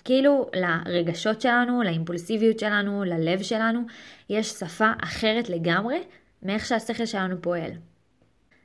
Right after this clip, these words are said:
וכשאני חושבת על זה, אני נזכרת בשיטה שלי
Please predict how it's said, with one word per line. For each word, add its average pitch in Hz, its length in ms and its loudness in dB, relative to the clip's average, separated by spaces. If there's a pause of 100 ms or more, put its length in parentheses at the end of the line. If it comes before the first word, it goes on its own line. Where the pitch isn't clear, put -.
וכשאני 185 1800 0
חושבת 302 420 2
על 247 100 6
זה, 185 180 -2
אני 175 460 -6
נזכרת 220 540 0
בשיטה 180 500 -4
שלי 190 400 -2